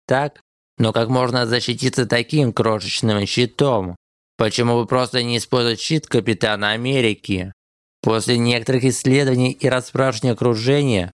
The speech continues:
Мо Фань наконец понял, как именно использовать этот щит. Когда маг духовно связан с этим щитом, щит связывается с духовными путями, оставляя свой след. После того, как магу удалось связать душу с щитом, щит группируется с душой,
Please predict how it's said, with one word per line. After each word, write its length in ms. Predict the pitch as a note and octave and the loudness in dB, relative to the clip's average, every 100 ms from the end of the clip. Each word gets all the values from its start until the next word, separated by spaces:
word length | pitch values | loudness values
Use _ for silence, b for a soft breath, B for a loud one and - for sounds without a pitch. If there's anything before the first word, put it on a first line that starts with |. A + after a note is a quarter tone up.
| - | -2
Мо 140 | G#2+ G#2 | -2 0
Фань 240 | A2+ A2 | -2 -2
наконец 480 | A2 G#2+ A2 - - | -2 -2 -2 -6 -4
понял, 460 | - D#3 D3 C3 - _ - | 0 0 2 -2 -4 _ -2
как 200 | A2 G#2+ - | -2 -2 -2
именно 320 | D3+ D3+ C#3+ | 0 2 0
использовать 500 | - A2+ G#2+ A2+ - | 0 -2 0 -2 -4
этот 340 | - A2 A2 G#2 | -2 0 0 -4
щит. 440 | - C#3 A#2+ - - _ _ - | -4 0 0 -2 -12 _ _ -2
Когда 320 | A2+ A2 A#2+ | 0 2 0
маг 240 | C#3+ C3 | 0 0
духовно 460 | C3+ C#3+ D#3 C#3+ B2 | 0 0 0 -2 -4
связан 420 | - B2 B2+ A#2+ | 0 0 0 -2
с 80 | - | -2
этим 300 | A2 A2+ G#2+ | -2 0 -4
щитом, 640 | - A#2 - D3 B2+ G2 _ | -2 -6 0 0 0 -4 _
щит 280 | - A#2+ | -4 -4
связывается 500 | - B2 A2+ G#2+ - | -2 -2 -2 -2 -4
с 40 | G#2 | 0
духовными 520 | A2 - A2+ A2+ A2+ | 0 0 -2 0 -2
путями, 640 | G#2+ B2+ - D3 C#3+ A2 - _ _ | 0 0 0 0 2 -2 -4 _ _
оставляя 560 | A2+ - A#2 A#2+ D3 D3+ | -6 -2 -2 0 0 0
свой 400 | - G#2+ G2+ F#2+ | -2 0 0 0
след. 540 | - A#2 B2 A#2+ F#2 _ _ _ - | -4 -2 0 2 -2 _ _ _ -4
После 380 | A#2 A#2 C3+ B2+ | -2 0 -2 0
того, 240 | C#3 C#3 | 0 0
как 180 | C#3+ C3+ | -2 -2
магу 280 | D3 C#3 C#3 | -2 0 0
удалось 340 | B2+ C3 B2 | 0 0 0
связать 340 | B2 A2 A#2 | -2 0 0
душу 300 | A2 G#2+ A2+ | 0 0 0
с 20 | G#2 | -2
щитом, 600 | - G#2+ - D3 G#2+ - _ _ _ | -2 -2 0 0 0 -6 _ _ _
щит 260 | - B2+ A2+ | -2 -2 2
группируется 640 | A#2+ A2+ A#2+ A2+ A#2+ G#2+ | 0 2 2 2 0 -2
с 20 | |
душой, 540 | G2+ A2+ - D#3 D3+ | 0 -2 0 0 -2